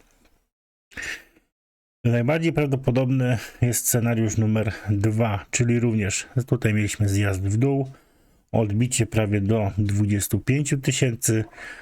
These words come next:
kolejny zjazd w dół i taka konsolidacja nawet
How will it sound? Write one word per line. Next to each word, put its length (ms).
kolejny 500
zjazd 360
w 80
dół 320
i 160
taka 320
konsolidacja 1120
nawet 800